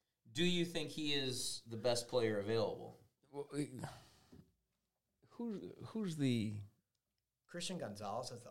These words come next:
Speaker 3: other cornerback.
Speaker 2: No, I, I, yeah. Who? What happened? Did, uh, was it Wilson? Who's the kid from Texas Tech? That, the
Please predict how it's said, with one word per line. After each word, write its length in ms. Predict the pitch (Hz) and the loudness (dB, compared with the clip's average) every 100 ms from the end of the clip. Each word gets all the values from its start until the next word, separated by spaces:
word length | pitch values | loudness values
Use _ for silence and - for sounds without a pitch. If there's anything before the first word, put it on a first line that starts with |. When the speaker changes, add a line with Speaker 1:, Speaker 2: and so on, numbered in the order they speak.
| - | -12
Speaker 3:
other 160 | 135 | -12
cornerback. 520 | 131 139 135 135 139 185 | -10 -10 -10 -10 -4 4
Speaker 2:
No, 280 | 180 143 | 6 8
I, 40 | 165 | 8
I, 140 | 107 | 8
yeah. 580 | 139 123 101 117 107 92 110 | 8 8 8 8 8 6 6
Who? 240 | 190 220 69 62 67 | 8 6 2 -4 -4
What 140 | 113 180 | 4 6
happened? 460 | 196 185 175 165 147 - | 6 6 2 0 -6 -4
Did, 360 | 139 139 120 - | -2 0 -2 0
uh, 400 | 123 120 120 123 110 - - | 2 4 2 2 -2 -6 -4
was 200 | - 113 | 2 4
it 100 | 95 | 6
Wilson? 480 | 113 190 - 247 247 - _ _ _ _ - | 6 4 4 2 0 -8 _ _ _ _ -2
Who's 240 | 220 196 | 0 4
the 320 | 190 160 135 113 | 6 8 6 2
kid 220 | - 165 143 | 4 4 4
from 220 | 135 123 - | 2 0 2
Texas 360 | 120 - 113 | 0 2 -2
Tech? 400 | - - - - _ _ _ _ | 0 -2 -4 -10 _ _ _ _
That, 220 | - 101 92 _ _ _ _ _ | -4 -4 -4 _ _ _ _ _
the 140 | 123 | -8